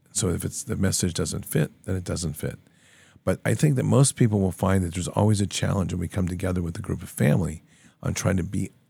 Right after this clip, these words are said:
who we are and not being pulled into the group. And our missions right now are greater than ever, that we are to be part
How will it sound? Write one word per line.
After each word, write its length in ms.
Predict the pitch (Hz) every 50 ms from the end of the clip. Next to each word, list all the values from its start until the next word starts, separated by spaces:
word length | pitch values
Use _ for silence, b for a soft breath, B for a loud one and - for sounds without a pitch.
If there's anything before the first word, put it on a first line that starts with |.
| - -
who 140 | - 117 110
we 160 | 104 101 92
are 440 | 90 - 98 98 87 78 82 85 - _ _ _ _ b b b b b b b
and 80 | - 98
not 160 | 98 92 90
being 160 | - 98 90
pulled 400 | 82 - - - 120 117 107 98
into 220 | 98 95 90 85 87
the 100 | 85 80
group. 300 | 78 87 85 85 - - _ _ _ _ _ b b b b b b b b b b b b
And 100 | - 95
our 120 | 101 104
missions 400 | 107 120 143 143 - 147 135 123
right 140 | 117 110 104
now 180 | 101 95 95
are 100 | 101 95
greater 340 | 92 87 87 92 95 92 92
than 220 | 85 87 85 - -
ever, 240 | 110 113 101 87
that 140 | 80 87 -
we 120 | - 101 98
are 120 | 95 92
to 140 | - - 92
be 340 | 87 87 87 90 85 - _ _ _ _
part 380 | - - - 104 113 117 -